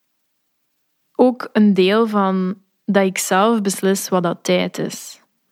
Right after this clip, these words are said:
Als ik continu zit te hameren op mezelf dat het sneller moet gaan, dan ga ik ook het gevoel hebben dat er niet genoeg tijd is. Tijd geeft een vorm van controle, structuur, waar dat ik graag op leun.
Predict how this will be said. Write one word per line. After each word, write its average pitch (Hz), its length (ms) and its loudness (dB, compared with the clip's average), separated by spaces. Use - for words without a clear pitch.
Als 208 160 0
ik 208 180 0
continu 240 460 4
zit 214 160 0
te 208 80 -2
hameren 196 440 2
op 220 160 -6
mezelf 190 440 0
dat 185 160 0
het 180 120 -8
sneller 196 420 0
moet 226 220 2
gaan, 220 420 -2
dan 202 160 0
ga 190 120 2
ik 190 140 -2
ook 226 140 -4
het 220 120 -10
gevoel 185 320 -2
hebben 214 280 0
dat 190 180 -2
er 190 100 -4
niet 185 140 0
genoeg 175 300 -4
tijd - 320 -4
is. 214 260 -10
Tijd 202 260 2
geeft 208 280 -2
een 190 120 2
vorm 190 220 0
van 190 180 0
controle, 190 580 -2
structuur, 214 800 -4
waar 180 220 -2
dat 180 100 -4
ik - 100 -14
graag 185 260 -2
op 180 180 -4
leun. 185 440 2